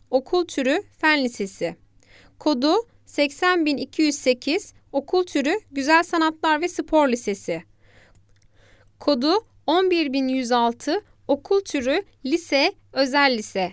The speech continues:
Parantez içerisinde yabancı dil ağırlıklı program u-, uygulayan liseler.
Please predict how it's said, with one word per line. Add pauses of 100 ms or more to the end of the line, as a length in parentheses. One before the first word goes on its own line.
(220)
Parantez
içerisinde
yabancı
dil
ağırlıklı
program
u-,
uygulayan
liseler.